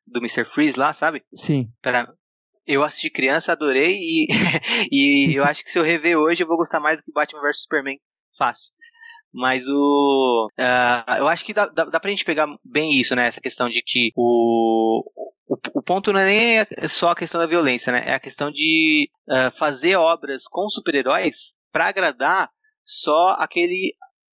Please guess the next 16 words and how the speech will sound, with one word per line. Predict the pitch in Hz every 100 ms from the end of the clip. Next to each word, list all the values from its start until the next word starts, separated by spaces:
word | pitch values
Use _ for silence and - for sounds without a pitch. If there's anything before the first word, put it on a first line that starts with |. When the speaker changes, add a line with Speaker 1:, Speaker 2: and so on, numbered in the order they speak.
| - -
Speaker 1:
adulto | - 302 - 359 - 190 180 -
que | - 180 185 196 196 -
gosta | 196 233 247
de | -
super-heróis | 226 214 214 233
só | 233
pela | 233 240 233
parte | - 220 - 208
mais | 208 220
superficial | - 214 - 202 202
de | 202 -
todas. | 160 131 113 -
Você, | - 147 160 -
você | - 170
citou | 180 170 156
Batman, | 151 - 143